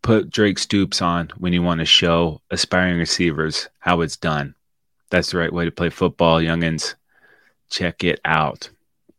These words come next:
The run was efficient too, but still not explosive. Although Walker did have a sixty run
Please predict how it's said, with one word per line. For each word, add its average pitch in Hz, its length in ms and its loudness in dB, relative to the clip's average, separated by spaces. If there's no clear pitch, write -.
The 92 80 -2
run 95 440 2
was 98 180 -2
efficient 90 500 -2
too, 90 460 2
but 87 100 -4
still - 220 -6
not 87 240 -2
explosive. 87 880 -2
Although 87 600 2
Walker 95 420 4
did 90 240 0
have 82 200 -6
a 78 40 -8
sixty - 600 -4
run 85 520 -4